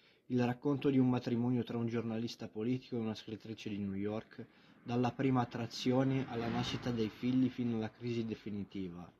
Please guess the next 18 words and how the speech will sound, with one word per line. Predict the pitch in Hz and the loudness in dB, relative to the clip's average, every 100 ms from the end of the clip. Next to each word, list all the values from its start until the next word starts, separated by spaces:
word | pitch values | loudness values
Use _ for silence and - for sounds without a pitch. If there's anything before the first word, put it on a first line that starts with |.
| _ - - _ _ | _ -20 -20 _ _
Il | - | 0
mio | 151 160 | 4 6
voto | 165 170 | 6 4
a | 165 | 4
questo | 165 165 160 | 4 2 -2
film | - 208 226 214 220 - - - - - | -4 2 2 2 -8 -10 -14 -18 -20 -16
è | - | -12
sette. | 123 - 127 - - - - - - - - | -8 -2 -2 -4 -12 -16 -18 -20 -20 -20 -10
Ho | 135 | -4
dato | 139 151 | -4 -4
questo | 151 139 - 135 | -8 -10 -8 -6
voto | 160 165 170 | -6 -6 -8
perché | 131 120 - 110 107 - - 95 - - - - - - - - - - | -10 -10 -12 -12 -12 -16 -18 -18 -20 -20 -20 -20 -20 -20 -20 -20 -18 -8
mi | 131 135 | -4 0
è | 127 | 0
piaciuto | 120 127 123 131 123 | -2 -6 -6 -6 -8
il | 110 | -8
film | - 127 147 156 | -6 -6 -6 -8